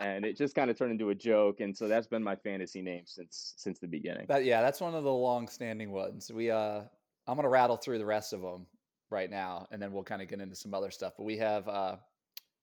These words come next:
Speaker 2: D's Nuts, which is an original.
Speaker 1: Classic.
Speaker 2: He's been there. He's been there from, from the start, holding it strong.
Speaker 1: Mike.
Speaker 2: Mike. Uh, Rick, who's was in the league, left for,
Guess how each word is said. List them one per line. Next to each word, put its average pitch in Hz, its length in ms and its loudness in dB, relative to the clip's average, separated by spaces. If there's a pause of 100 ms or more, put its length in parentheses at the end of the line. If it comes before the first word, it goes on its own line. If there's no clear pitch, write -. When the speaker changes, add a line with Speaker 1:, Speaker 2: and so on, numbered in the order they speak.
(300)
Speaker 2:
D's 123 260 -2
Nuts, 123 500 0 (420)
which 110 240 -4
is 110 560 -2 (120)
an 117 120 -2
original. 117 600 -2 (280)
Speaker 1:
Classic. 90 400 -2 (100)
Speaker 2:
He's 113 140 -18
been 117 240 2
there. 113 260 0
He's 107 140 -8
been 120 180 -2
there 117 120 -2
from, 120 260 -8
from 113 180 -6
the 104 60 -8
start, 107 400 0 (400)
holding 107 240 0
it 98 100 -8
strong. 101 460 -4 (320)
Speaker 1:
Mike. 101 340 4 (280)
Speaker 2:
Mike. 95 360 -4 (840)
Uh, 101 280 0 (240)
Rick, 123 520 2 (280)
who's 120 520 -4 (100)
was 151 420 4
in 139 100 0
the 117 80 2
league, 101 400 -2 (220)
left 120 420 0
for, 110 600 -2